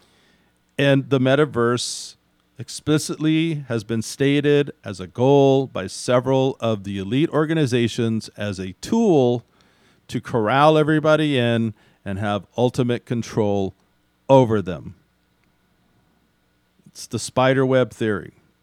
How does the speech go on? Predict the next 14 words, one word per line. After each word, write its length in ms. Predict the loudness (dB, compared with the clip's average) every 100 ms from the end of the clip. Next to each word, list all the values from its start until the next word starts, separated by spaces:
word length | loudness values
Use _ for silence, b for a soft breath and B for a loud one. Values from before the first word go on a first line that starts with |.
| -8
Bring 220 | -6 -6
people 360 | -4 -6 -2 -2
in 180 | -2
from 200 | -2 -4
all 180 | 0 0
sides, 500 | 0 0 0 0 -4
get 140 | -6 -4
'em 120 | -2
into 220 | -2 -2
the 120 | -2
web, 360 | 0 0 0 -4
get 180 | -8 -6
'em 100 | -6
stuck, 680 | -10 2 6 6 4 -8